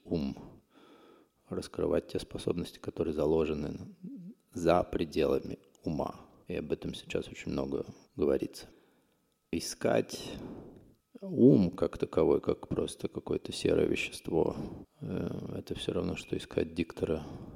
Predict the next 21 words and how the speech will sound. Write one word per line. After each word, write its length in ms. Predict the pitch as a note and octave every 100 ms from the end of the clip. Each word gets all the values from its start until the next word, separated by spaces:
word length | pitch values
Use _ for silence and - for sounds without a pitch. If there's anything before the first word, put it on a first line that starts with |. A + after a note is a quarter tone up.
| - - - -
в 100 | G#2+
радиоприёмнике. 880 | - - - - E2 D#2 E2 - - - - - - - -
Есть 260 | F#2 F2+ F#2
возможность 500 | F2+ F#2+ F2+ E2 -
настраиваться 640 | F2 - - F2 E2+ -
на 100 | D#2+
то, 280 | D2 - F#2
откуда 1040 | - E2 - - G#2+ G2 F2 D#2 E2 E2+ - - - _ _ _ _ _ _ _ _ -
одно 280 | F2 D#2 D#2
такое 300 | - - D2+
известное 640 | D2+ C#2+ - - D2+ - -
исследование 680 | A#2+ - - D2+ D#2+ D2+
по 300 | D2 - E2
Д 160 | D2+ F2
Н 160 | E2 D#2+
К, 420 | F2+ - - -
что 160 | - -
несмотря 400 | E2+ - F2+ F#2
на 140 | F#2+
то, 180 | F2 G2+
что 720 | - - F2+ E2 D#2+ D#2 D#2